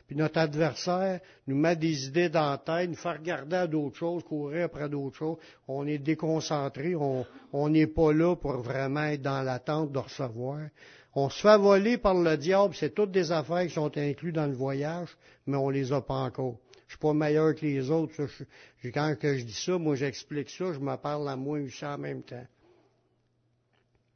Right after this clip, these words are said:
Notre adversaire, le diable, nous vole. Nous l'avons écouté,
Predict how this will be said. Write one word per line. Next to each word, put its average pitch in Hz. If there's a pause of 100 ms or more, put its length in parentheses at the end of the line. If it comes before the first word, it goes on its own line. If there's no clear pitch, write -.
(1000)
Notre 151
adversaire, 214
le 170
diable, 180
nous 151
vole. 139 (200)
Nous 147
l'avons 170
écouté, 202